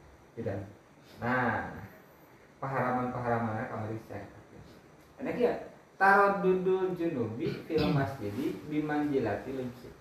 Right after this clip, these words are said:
Di antara paharaman pikeun jalma nu junub teh teu meunang cicing di masjid. Gitu tah. Lamun ngalewat wungkul mah mangga. Gitu.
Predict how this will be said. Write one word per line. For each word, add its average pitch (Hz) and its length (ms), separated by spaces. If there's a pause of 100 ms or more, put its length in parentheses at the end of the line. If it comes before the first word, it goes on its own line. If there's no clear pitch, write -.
(680)
Di 165 160
antara 170 560
paharaman 165 720
pikeun 160 400
jalma 156 320
nu 156 240
junub 143 400
teh 156 160
teu 165 80
meunang 127 400
cicing 131 320
di 180 320 (400)
masjid. - 560 (640)
Gitu 110 220 (100)
tah. - 160 (400)
Lamun 131 400
ngalewat 131 400
wungkul 131 400
mah 123 80
mangga. 98 480 (640)
Gitu. 101 160